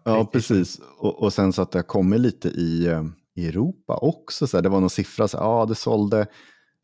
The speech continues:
Speaker 1: sex och ett halvt, sjutusen exemplar i Spanien, och det var typ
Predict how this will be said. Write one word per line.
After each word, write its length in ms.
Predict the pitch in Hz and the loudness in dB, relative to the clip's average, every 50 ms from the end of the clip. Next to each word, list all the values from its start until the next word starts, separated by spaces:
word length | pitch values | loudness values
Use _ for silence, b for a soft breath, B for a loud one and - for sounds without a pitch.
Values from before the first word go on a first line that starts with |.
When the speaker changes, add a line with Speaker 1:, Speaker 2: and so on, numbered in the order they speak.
| _ - | _ -16
Speaker 1:
sex 460 | - - - 107 - - - - - | -8 -6 -6 -6 -6 -8 -10 -10 -10
och 60 | 98 | -10
ett 60 | - | -6
halvt, 300 | - 107 101 98 95 - | -2 -2 -2 -2 -2 -4
sjutusen 720 | - - 104 98 98 - - - 101 95 92 - - 98 | -4 -2 0 0 0 -2 -2 -2 -2 -2 -2 -2 -2 -2
exemplar 520 | 95 90 - - 95 90 - 95 95 92 90 | -2 -2 -2 -4 -4 -2 0 0 2 2 0
i 40 | 92 | -2
Spanien, 600 | - - - 98 107 110 110 107 104 95 90 92 | -2 -2 -2 0 0 2 0 0 2 2 0 0
och 80 | 87 | 2
det 100 | 85 92 | 2 2
var 100 | 90 98 | 0 0
typ 200 | 95 - 92 87 | 0 -2 -6 -6